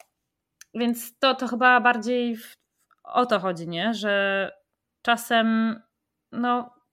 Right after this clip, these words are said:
należałoby się ugryźć w język i zastanowić może, dlaczego ta osoba nam o tym mówi i czego ona może oczekiwać,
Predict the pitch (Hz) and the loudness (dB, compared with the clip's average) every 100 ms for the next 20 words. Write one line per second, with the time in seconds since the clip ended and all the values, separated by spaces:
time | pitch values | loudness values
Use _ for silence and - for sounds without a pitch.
0 | _ - 226 233 247 262 254 226 - 240 | _ -10 -4 -2 0 0 0 -4 -6 -8
1 | - 208 220 190 190 202 202 190 277 - | -8 -8 -8 -8 -8 -6 -6 -4 -6 -6
2 | - 226 220 220 214 226 208 220 - 220 | -12 -10 -8 -10 -6 -4 -4 -8 -10 -10
3 | 208 202 196 202 214 190 196 202 254 254 | -8 -8 -6 -6 -6 -4 0 0 -2 -4
4 | 220 202 - 190 196 196 196 202 202 190 | -8 -8 -10 -8 -6 -6 -10 -10 -10 -8
5 | 185 233 269 226 214 214 - 208 208 202 | -8 -8 -10 -8 -6 -2 0 0 -2 -2
6 | 196 - 202 208 - 202 175 233 320 - | -4 -4 -6 -12 -10 -6 0 0 0 -8
7 | - | -18